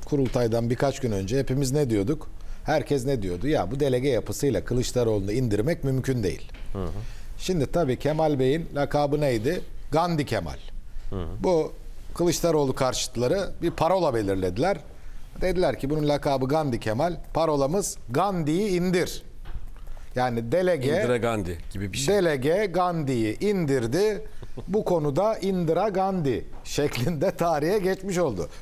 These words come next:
Speaker 1: Ya konu açık. Yani konu açık, konu Indira Gandhi. Yani an-, anlatabiliyor muyum? Yani bunun tartışılacak tarafı yok.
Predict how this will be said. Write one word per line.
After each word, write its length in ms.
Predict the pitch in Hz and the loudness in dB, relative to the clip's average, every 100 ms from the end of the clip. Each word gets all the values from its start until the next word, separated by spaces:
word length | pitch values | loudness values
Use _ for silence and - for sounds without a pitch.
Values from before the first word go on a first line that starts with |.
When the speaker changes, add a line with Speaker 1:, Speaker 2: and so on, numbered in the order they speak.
| 113 | -2
Speaker 1:
Ya 200 | 160 175 | 0 0
konu 260 | 147 170 | -2 0
açık. 400 | 180 - 180 - - - - - - - | -2 -2 -4 -6 -12 -12 -12 -10 -10 -4
Yani 280 | 120 156 127 | -2 0 -2
konu 320 | - 175 220 | -2 0 2
açık, 320 | 190 170 180 | 0 0 -2
konu 200 | 160 190 | -2 0
Indira 340 | 196 170 185 196 | 0 2 2 2
Gandhi. 480 | 208 214 156 80 - - - - - 98 | 2 2 0 -2 -6 -14 -10 -10 -6 -2
Yani 220 | 101 113 | 0 0
an-, 220 | 139 151 - | 0 -2 -4
anlatabiliyor 640 | 135 156 165 190 208 247 | -2 0 0 0 2 2
muyum? 260 | 226 165 123 | 2 0 2
Yani 260 | 151 160 147 | 2 2 -2
bunun 100 | 160 | 0
tartışılacak 680 | 170 156 - 180 180 190 | 0 0 -2 -2 -2 0
tarafı 260 | 175 180 160 | 0 0 2
yok. 240 | 196 - | 0 0